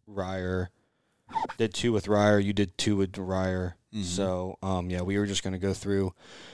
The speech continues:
Speaker 1: We got a couple talking points we wanted to touch on. We wanted to go through the gear,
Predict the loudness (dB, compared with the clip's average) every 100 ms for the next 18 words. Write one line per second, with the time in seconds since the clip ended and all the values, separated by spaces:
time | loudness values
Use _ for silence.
0 | 0 6 6 6 2 6 6 6 2 2
1 | 2 2 2 2 2 2 2 4 4 4
2 | 4 2 2 0 2 2 2 -2 -2 2
3 | 4 2 0